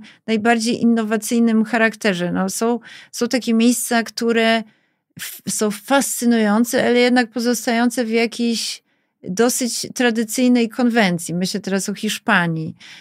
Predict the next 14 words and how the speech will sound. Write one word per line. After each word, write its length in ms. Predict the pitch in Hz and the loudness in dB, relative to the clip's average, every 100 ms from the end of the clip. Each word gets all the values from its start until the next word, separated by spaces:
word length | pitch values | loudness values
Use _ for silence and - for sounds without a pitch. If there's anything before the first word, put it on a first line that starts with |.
| _ - | _ -4
Y, 380 | 175 175 175 175 | 0 0 0 0
no, 120 | 185 | -2
dzieją 300 | 185 226 240 | 0 2 4
się 160 | 220 233 | 2 0
tam, 320 | 226 220 220 | 0 2 0
e, 40 | 185 190 175 - - - - | 0 -2 -2 -4 -6 -12 -8
przeciekawe 580 | - 220 254 339 247 | -6 -4 0 2 2
rzeczy, 340 | 214 208 208 196 | 0 0 -2 -4
chociażby 440 | 214 208 202 196 | -2 0 0 0
w 60 | 190 | -4
takiej 380 | 190 - 190 - | -6 -4 -4 -2
reinterpretacji 1040 | 196 202 220 220 220 196 208 208 202 202 190 | 0 4 4 4 0 -2 -2 0 -2 -2 -8
kuchni 340 | 190 185 190 | -8 -4 -4
hiszpańskiej, 800 | - 185 - 185 170 - 175 175 | -4 -8 -4 -2 -2 -4 -6 -6